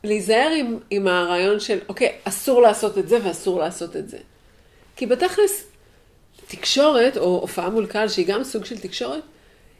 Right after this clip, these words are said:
היא, ה-, המרכיב של flow בתוכה הוא יותר דומיננטי מהדיטיילס, מהפרטים.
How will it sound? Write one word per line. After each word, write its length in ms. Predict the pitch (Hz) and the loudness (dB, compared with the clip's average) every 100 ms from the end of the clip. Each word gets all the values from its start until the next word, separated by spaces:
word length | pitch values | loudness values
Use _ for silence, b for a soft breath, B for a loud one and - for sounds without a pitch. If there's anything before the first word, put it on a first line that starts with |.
| _ | _
היא, 220 | - 202 - _ _ _ _ - | -8 -6 -8 _ _ _ _ -12
ה-, 220 | 185 - | -10 -6
המרכיב 360 | 185 180 - 320 | -4 -4 -4 0
של 180 | - 240 - | 0 -2 -6
flow 420 | 196 196 254 330 311 | 0 4 4 4 -2
בתוכה 440 | 262 311 - 339 320 | -2 -6 -4 -6 -4
הוא 180 | 202 190 | -4 0
יותר 420 | 185 180 - 285 | 0 -2 -2 -2
דומיננטי 720 | 294 247 196 202 240 285 320 359 B B B | 0 -2 0 0 -2 -2 -2 -4 B B B
מהדיטיילס, 840 | - 196 202 196 233 226 185 165 165 | -8 -2 0 0 0 -2 -2 -2 -2
מהפרטים. 680 | 180 240 185 180 220 190 | -4 -2 -6 -6 -6 -6